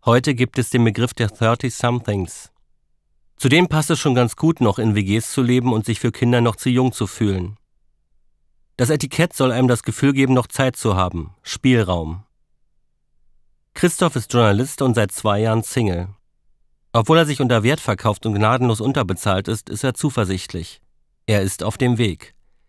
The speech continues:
Er hat mir einmal erzählt, warum ihn seine Ex-Freundin verlassen hat.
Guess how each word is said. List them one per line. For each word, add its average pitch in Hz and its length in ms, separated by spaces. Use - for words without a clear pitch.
Er 117 120
hat 160 140
mir 185 100
einmal 135 220
erzählt, 131 440
warum 131 200
ihn 127 80
seine 120 240
Ex-Freundin 113 540
verlassen 120 440
hat. - 260